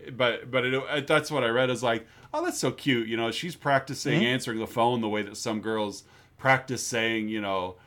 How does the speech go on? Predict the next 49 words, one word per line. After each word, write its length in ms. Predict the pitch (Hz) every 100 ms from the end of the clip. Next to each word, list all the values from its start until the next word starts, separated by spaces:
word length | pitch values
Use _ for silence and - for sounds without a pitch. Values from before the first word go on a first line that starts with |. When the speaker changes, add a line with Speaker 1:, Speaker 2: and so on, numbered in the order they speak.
| - _
Speaker 1:
what 220 | 123 120
their 100 | 131
new 200 | 123 127
last 340 | 120 113 110 -
name 240 | 107 101
would 180 | 98 90
be 160 | 92 87
if 140 | 87
they 80 | 95
got 200 | 92 82
married 400 | 90 85 78 73
or 40 |
Speaker 2:
Yeah. 120 | 143 117
Speaker 1:
something. 320 | 85 - -
Speaker 2:
<laughs> 40 | - - - - - - - -
So 140 | - 156
it's 320 | 156 147 -
almost 260 | 170 202
like 120 | 196 143
she's 260 | - 139
rehearsing 680 | 113 104 - 127 - 113 92
for 160 | -
the 120 | 95 87
job. 240 | - 98
Speaker 1:
Yeah, 240 | 160 104 -
Speaker 2:
It's, 200 | 120 120
Speaker 1:
yeah. 100 | 104
Speaker 2:
it's 140 | 85
like 160 | 135 127
a, 120 | -
it's 140 | 123
like 140 | 151 127
a 80 | 101
character. 640 | - 147 147 127 120 104
Like, 180 | 110 110
it's, 180 | 135 -
it's 220 | 127 -
what 220 | 131 170
she 200 | - 123
projects 680 | - - 101 101 120 - -
and 240 | 113 101
thinks 500 | - - 127 117 - -
that 360 | 104 101 - -
a 80 | 127
secretary 840 | - 120 113 107 - 113 101 98
is 280 | 92 113 113
or 140 | 95
does. 380 | 82 82 120 -
Speaker 1:
Right. 280 | 110 98 95